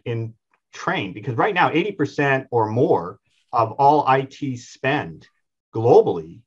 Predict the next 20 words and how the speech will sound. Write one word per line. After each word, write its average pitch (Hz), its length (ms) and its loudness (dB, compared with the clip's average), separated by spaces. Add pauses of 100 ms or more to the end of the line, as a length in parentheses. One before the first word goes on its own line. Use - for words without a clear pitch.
(100)
is 123 140 -2
on 127 180 2
maintaining 123 680 -4
systems. - 680 -10
And 123 180 -4
that 143 200 0
maintenance 127 600 -4
is 127 200 -8
not 170 320 -4
actually 139 480 -6 (300)
modernizing, 107 840 0
it's 113 140 -8
just 135 200 -4
keeping 147 280 -4
the 104 100 -2
lights 139 300 -2
going - 320 -14
on. - 140 -16 (540)
Okay, 107 280 -6
so 127 480 2